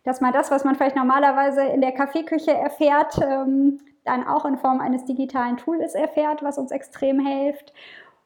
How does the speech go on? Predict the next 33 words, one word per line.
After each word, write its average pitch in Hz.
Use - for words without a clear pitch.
Und 254
schließlich 277
steuern 277
wir 262
die 254
Company 262
mit 254
O -
K -
Rs, 233
das 240
heißt 247
mit 247
Objective 254
und 240
Key -
Results, 254
wo 226
wir 240
auch 247
einen 240
sehr 247
klaren 254
Prozess 262
haben, 247
wie 240
werden 247
die 240
gestaltet, 233
wie 240
werden 240
Ressourcen 254
verteilt 247